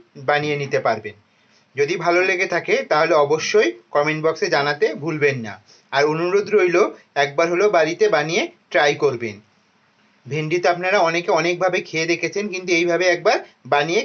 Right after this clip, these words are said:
খেয়ে দেখুন। আশা করি ছোট থেকে বড় সবার খুব ভালো লাগবে। গরম ভাতের সঙ্গে, রুটির সঙ্গে এটা দুর্দান্ত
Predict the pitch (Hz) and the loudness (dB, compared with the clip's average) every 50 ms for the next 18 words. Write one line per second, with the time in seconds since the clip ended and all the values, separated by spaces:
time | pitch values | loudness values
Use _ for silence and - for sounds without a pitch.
0 | - - 165 156 151 151 147 147 139 127 110 110 _ _ _ - 127 139 135 - | -4 -4 -4 -2 -2 -2 -2 -4 -6 -10 -12 -14 _ _ _ -8 -8 -4 -2 -2
1 | 170 - 185 202 247 302 320 - _ _ - - 165 151 - 185 180 202 196 208 | -2 -2 -2 -2 -2 -4 -6 -10 _ _ -12 -10 -8 -6 -6 -6 -4 -2 0 0
2 | 208 175 165 160 190 254 349 349 - _ - - - 156 151 180 196 185 180 - | 2 2 4 4 4 2 0 -2 -8 _ -8 -2 0 0 2 2 2 0 0 0
3 | - 240 339 349 - - _ _ - 143 160 160 160 160 156 139 123 113 104 - | 0 0 0 -2 -6 -12 _ _ -2 0 2 2 4 4 2 2 0 -2 -6 -8
4 | 113 101 - - - - - _ _ _ _ _ _ _ _ _ _ _ _ _ | -10 -10 -10 -16 -20 -20 -20 _ _ _ _ _ _ _ _ _ _ _ _ _
5 | _ _ _ _ - 143 139 147 156 156 165 175 175 165 147 147 147 175 175 175 | _ _ _ _ -14 -6 0 2 2 4 2 2 0 -2 -4 -4 0 0 0 0
6 | - 208 185 190 190 175 165 151 156 196 196 - - 196 180 170 208 320 - - | 0 -2 -2 -2 -2 -2 -2 -4 -6 -6 -4 -4 -4 -2 -2 0 -2 -2 -2 -6
7 | - - - - 151 143 180 214 339 381 - - _ _ _ _ _ 143 170 180 | -16 -12 -8 -6 -2 0 0 0 0 0 -4 -12 _ _ _ _ _ -8 -8 -6
8 | 147 139 180 175 180 196 - | -2 0 0 2 0 0 0